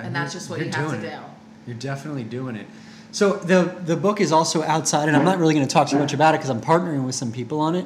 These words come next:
Speaker 1: Oh, cool.
Speaker 2: But, um, it's outside of the addiction realm.
Speaker 1: Right.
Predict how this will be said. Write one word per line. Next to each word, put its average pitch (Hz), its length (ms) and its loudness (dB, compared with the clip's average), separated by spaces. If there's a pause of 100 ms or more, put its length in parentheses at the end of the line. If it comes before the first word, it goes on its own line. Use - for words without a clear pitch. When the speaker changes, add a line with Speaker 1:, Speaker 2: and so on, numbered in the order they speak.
(160)
Speaker 1:
Oh, 277 180 -10
cool. 247 260 -14 (160)
Speaker 2:
But, 147 220 4
um, 131 540 0 (1040)
it's 151 560 0
outside 170 540 6
of 113 220 -4 (360)
the 143 160 0
addiction 135 540 -2
realm. 98 400 -8 (120)
Speaker 1:
Right. 185 260 -14